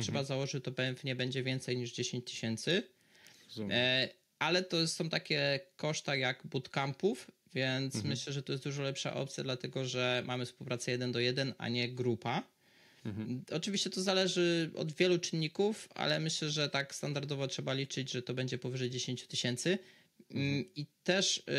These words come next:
Speaker 1: może tak, bo tak wspomniałem, te sześć miesięcy, to przynajmniej w moim przypadku jest tak, że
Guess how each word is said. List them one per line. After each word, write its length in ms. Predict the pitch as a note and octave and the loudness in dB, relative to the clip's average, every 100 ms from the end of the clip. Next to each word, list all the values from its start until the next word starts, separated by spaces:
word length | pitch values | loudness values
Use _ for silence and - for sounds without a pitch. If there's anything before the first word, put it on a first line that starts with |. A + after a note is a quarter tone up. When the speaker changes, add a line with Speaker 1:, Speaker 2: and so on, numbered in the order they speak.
| C#3+ D3+ - _ | 2 0 -4 _
Speaker 1:
może 380 | - D3+ D3 D3 | -4 0 2 2
tak, 140 | D3 C#3+ | 0 0
bo 80 | D3+ | 0
tak 120 | D3+ | 0
wspomniałem, 320 | - E3 F3 | 2 2 4
te 120 | E3 | 2
sześć 200 | E3 E3 | 0 0
miesięcy, 520 | E3 - G3 F#3+ E3 E3 | 0 2 2 2 0 -2
to 160 | D#3+ | -4
przynajmniej 400 | D#3 - D3+ D#3 | -6 -2 -2 0
w 40 | D3+ | -2
moim 140 | D#3 | -4
przypadku 320 | - D#3 - | -2 -4 -2
jest 160 | D3 - | -4 0
tak, 140 | D3 | -2
że 160 | C#3 | -2